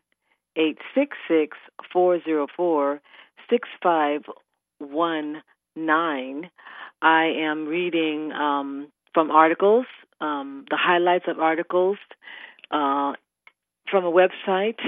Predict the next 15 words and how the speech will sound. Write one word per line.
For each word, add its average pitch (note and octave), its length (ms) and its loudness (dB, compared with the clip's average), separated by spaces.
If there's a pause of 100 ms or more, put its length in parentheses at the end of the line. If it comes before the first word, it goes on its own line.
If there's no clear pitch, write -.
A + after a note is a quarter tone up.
(720)
online F3 600 0
called E3+ 500 2 (480)
The E3+ 80 0
Guardian. E3 680 0 (1700)
Um, D#3 320 -4
I D3+ 140 0
will D#3 140 -4
pick - 280 -2
up F3 180 2 (100)
with E3+ 180 -2
a D#3+ 80 -4 (100)
few G3+ 200 -2
more F#3+ 360 4
of D#3 100 -6
these D3 400 -2